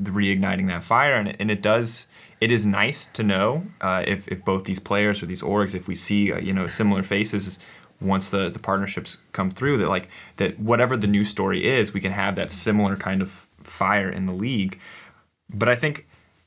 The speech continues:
there's a lot of positives here, but I think there's also people, a lot of people are concerned, right? Uh,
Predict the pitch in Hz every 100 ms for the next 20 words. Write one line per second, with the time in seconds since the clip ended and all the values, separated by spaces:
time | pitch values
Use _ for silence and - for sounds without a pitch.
0 | _ _ - 113 110 110 123 123 113 117
1 | 139 156 160 175 190 190 113 143 135 135
2 | 147 - 151 151 127 110 113 117 120 101
3 | 95 92 - 135 98 90 95 107 - -
4 | 95 92